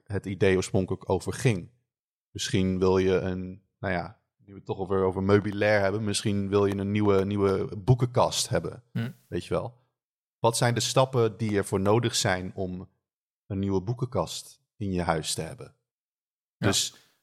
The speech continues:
Speaker 1: het moet verder gaan dan alleen opschrijven boekenkast. Want,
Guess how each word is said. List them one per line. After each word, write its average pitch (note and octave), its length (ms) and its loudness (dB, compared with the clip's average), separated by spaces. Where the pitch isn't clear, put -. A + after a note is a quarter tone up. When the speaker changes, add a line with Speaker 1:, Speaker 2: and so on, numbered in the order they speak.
Speaker 1:
het A2+ 160 -4
moet B2 200 2
verder C#3 280 4
gaan A2+ 540 0
dan G2 520 2
alleen G2+ 320 -6
opschrijven G#2 580 -2
boekenkast. - 760 0
Want, A2 560 4